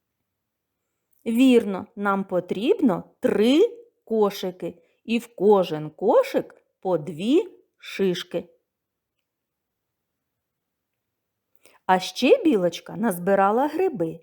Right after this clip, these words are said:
Скільки нам потрібно кошиків? Правильно, нам потрібно два кошики.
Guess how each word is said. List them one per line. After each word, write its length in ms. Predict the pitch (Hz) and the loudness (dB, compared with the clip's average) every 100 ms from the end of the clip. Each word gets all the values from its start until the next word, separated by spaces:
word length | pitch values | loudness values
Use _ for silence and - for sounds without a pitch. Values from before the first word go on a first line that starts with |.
| _ _ _ | _ _ _
Скільки 560 | - - - 349 247 220 | -6 -4 4 4 4 0
нам 220 | 202 202 | 0 0
потрібно 640 | 214 214 226 202 175 180 | -2 -2 -2 -4 -4 -4
кошиків? 680 | 180 196 175 170 - 165 - _ _ _ _ _ _ _ _ _ _ _ _ _ _ _ | -2 -4 -4 -8 -10 -16 -18 _ _ _ _ _ _ _ _ _ _ _ _ _ _ _
Правильно, 720 | - 339 285 180 160 156 165 - - | 2 4 4 2 -2 -4 -10 -14 -2
нам 340 | 240 392 480 | 0 2 0
потрібно 720 | - 214 226 190 151 160 170 - - | -2 -2 -2 -6 -6 -10 -14 -18 -16
два 640 | 156 156 190 262 427 - _ _ _ _ | -12 -4 2 4 2 -4 _ _ _ _
кошики. 760 | 247 240 220 226 214 208 226 | 4 4 4 -4 -6 -6 -8